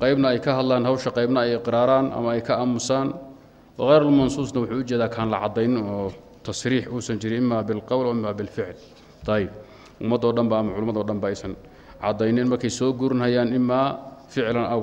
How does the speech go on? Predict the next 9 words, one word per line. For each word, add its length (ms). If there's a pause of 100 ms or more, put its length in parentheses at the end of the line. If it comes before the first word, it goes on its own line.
qawlan. 300 (1300)
Kadibna 360
wuxuu 180
u 40
gudbay 240
sheekhu 300
jaaxidu 360
bimujmacin 480
calayhi. 380